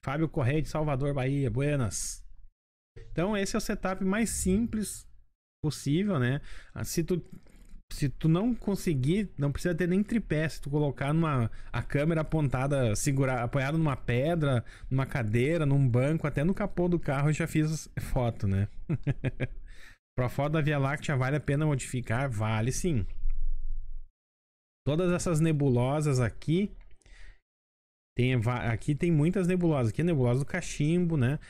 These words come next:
Aqui, por aqui fica aqui a nebulosa da Lagoa. Em vez de pegar como manchas brancas, tu vai pegar manchas vermelhas, né?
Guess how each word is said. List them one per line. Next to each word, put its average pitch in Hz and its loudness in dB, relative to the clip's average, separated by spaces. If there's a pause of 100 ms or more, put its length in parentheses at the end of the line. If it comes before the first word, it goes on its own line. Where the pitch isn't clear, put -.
(180)
Aqui, 151 2
por 143 -2
aqui 147 0
fica 151 0
aqui 127 -2
a 143 2
nebulosa 123 2
da 139 2
Lagoa. 147 2 (300)
Em 127 4
vez 143 2
de 147 2
pegar 147 -2
como 160 2
manchas 151 2
brancas, 147 0
tu - -10
vai 170 0
pegar 170 -2
manchas 160 2
vermelhas, 160 2
né? 110 2